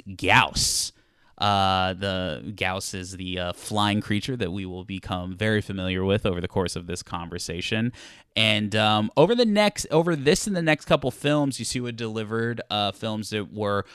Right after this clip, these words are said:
more in line with the success of the original film. And while,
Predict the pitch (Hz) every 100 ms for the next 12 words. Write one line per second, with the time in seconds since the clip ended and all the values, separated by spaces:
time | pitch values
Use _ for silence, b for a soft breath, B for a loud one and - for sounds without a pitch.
0 | B - 123 139 151 147 127 127 123 120
1 | 113 113 101 - 107 - - 101 95 -
2 | - 104 98 98 92 98 104 98 92 -
3 | 98 95 90 95 90 90 87 - - 98
4 | 85 76 - B B - 117 120 127 131
5 | 127 120 117